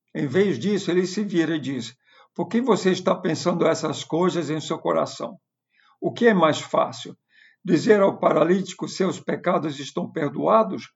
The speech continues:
Ou para dizer, 'Levante-se, pegue sua maca e ande'?" Essa é uma pergunta interessante, certo?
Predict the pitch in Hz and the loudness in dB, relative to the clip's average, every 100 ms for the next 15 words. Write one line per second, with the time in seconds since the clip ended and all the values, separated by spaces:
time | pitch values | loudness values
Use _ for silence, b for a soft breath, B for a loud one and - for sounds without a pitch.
0 | b b b b 180 180 175 160 147 143 | b b b b 2 4 2 2 0 0
1 | 170 139 147 127 151 185 185 202 - 170 | 2 2 0 0 0 0 -2 -8 -4 -4
2 | 135 - 165 147 175 175 185 147 131 113 | -4 -4 -2 -2 -4 -2 -2 0 -2 -4
3 | 120 - _ _ _ _ b b b b | -8 -18 _ _ _ _ b b b b
4 | b - 160 214 220 202 185 185 151 180 | b 4 8 8 6 0 0 0 2 0
5 | 185 196 208 233 - 165 165 139 - - | -2 0 0 0 -2 -2 -2 -4 -10 -6
6 | 165 143 123 | -2 -2 -4